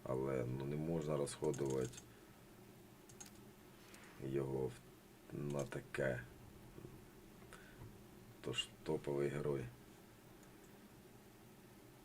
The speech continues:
Опачки, хтось не пробив, да? А, чи це я був? Це я був. Мгм, бачите,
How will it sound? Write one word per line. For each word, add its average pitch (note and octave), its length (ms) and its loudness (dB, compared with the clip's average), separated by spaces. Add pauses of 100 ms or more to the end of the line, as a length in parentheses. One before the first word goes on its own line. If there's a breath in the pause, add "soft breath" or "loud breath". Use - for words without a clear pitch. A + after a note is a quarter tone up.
(720)
Опачки, - 800 2
хтось - 500 -2
не D2 140 4
пробив, D2 560 4
да? F2 180 4 (1120)
А, B1 180 2
чи - 140 -4
це D2 220 4
я C#2+ 160 8 (460)
був? B1+ 300 0 (880 loud breath)
Це D2 200 2
я D2+ 160 8
був. A#1+ 240 2 (4000)
Мгм, C#2+ 400 0
бачите, C2+ 520 2